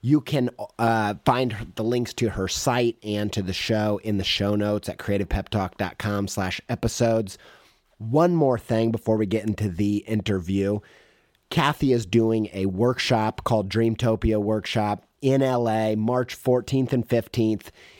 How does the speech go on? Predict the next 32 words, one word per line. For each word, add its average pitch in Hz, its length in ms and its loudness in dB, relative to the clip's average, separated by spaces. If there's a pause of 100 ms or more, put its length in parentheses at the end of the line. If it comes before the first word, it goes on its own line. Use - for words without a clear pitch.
If - 180 -10
you 131 240 2
wanna 196 220 4
go 170 160 4
check - 320 0
it 139 80 2
out, 123 340 0 (200)
click - 240 0
the 156 80 2
link 135 280 2
in 123 80 0
my 117 120 0
show 113 240 0
notes. 113 340 0
I'll, 110 240 0
it'll 113 160 0
be 113 180 2
there. 107 320 0 (760)
And, 104 340 -4
uh, 101 260 -2
you 104 140 -4
can 107 120 -2
go 101 340 0 (320)
check 104 240 0
this 101 240 -2
out. 95 240 0
And 90 100 -4
it's 95 160 -2
all 98 280 0
about 92 360 -4
how 95 260 -4
to 95 460 -2